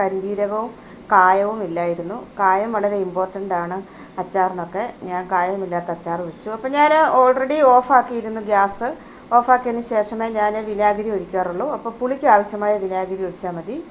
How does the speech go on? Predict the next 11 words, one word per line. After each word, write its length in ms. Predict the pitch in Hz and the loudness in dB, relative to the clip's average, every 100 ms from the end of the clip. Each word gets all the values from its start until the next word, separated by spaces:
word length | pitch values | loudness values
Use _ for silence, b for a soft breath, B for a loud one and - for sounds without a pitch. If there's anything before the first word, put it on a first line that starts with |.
| - - - - - - - - - - - | -20 -20 -20 -20 -20 -20 -20 -20 -20 -20 -8
ഇല്ല, 200 | 254 254 | -2 2
നമ്മൾ 280 | 285 277 294 | 2 2 2
വീട്ടിലെ 340 | 294 277 294 | 2 0 6
ആവശ്യത്തിനൊക്കെ 600 | 311 269 254 262 254 254 254 B 370 - | 8 8 4 -6 -2 -2 -2 B -12 -2
എടുക്കുമ്പോൾ 320 | 240 240 247 | -2 0 -2
നമുക്ക് 200 | 240 233 | -2 -6
കുടംപുളിയുടെ 640 | 226 233 226 233 233 247 247 | 0 2 2 -2 -2 -2 -2
ചാറ് 360 | 247 214 214 | 2 4 4
എടുത്തിട്ട് 540 | 226 208 208 - 311 302 B - | 2 -6 -8 -2 -4 -4 B -10
ഒഴിച്ചാണേലും 640 | 220 208 220 208 214 349 - | -8 -4 -2 0 -2 -6 -6
ഉണ്ടാക്കാം 420 | 247 175 160 | -4 -2 -4